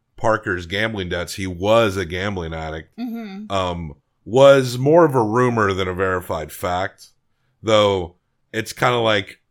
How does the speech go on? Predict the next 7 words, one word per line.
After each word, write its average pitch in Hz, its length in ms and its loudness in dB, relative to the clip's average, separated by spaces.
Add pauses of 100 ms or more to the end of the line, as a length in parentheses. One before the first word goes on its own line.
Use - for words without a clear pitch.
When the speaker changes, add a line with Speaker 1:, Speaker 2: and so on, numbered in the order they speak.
Speaker 1:
a 104 80 -6
pretty 101 840 -4
substantiated 110 1040 -6
rumor, 110 420 -4
like, 92 200 -6
Speaker 2:
Mm-hmm. 98 100 -10
Speaker 1:
maybe. 104 580 -4